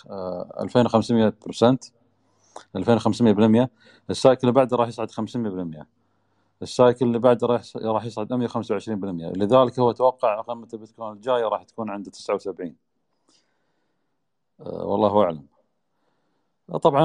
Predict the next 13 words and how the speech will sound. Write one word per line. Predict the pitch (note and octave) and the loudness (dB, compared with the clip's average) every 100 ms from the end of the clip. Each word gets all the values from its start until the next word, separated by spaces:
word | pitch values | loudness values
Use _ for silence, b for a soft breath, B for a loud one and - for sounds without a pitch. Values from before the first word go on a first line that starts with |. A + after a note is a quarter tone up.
| E3+ | 4
أنا | E3+ | 2
أنصح | F3 - A#2+ G#2 | -2 -2 -2 -4
المستثمرين | A#2 A#2 - A2 G#2+ A2+ A2+ F#2+ G2+ - | -8 -12 -10 -8 -6 -4 -4 -4 -8 -10
أو | - E2+ F#2+ F#2+ | -10 -6 -4 -2
داخلين | G2+ - G#2 | -2 -2 -2
العملات | F#2 F#2+ F2+ | -2 -2 -2
شو | - A2+ | -2 -2
يسوي؟ | - F#2 E2+ | 0 0 0
مثل | G2 B2 | -4 -2
ما | B2+ A#2+ | 2 2
يسوي | A2 B2+ G#2 | 4 2 2
دي | A#2 | 0
سي | - | -2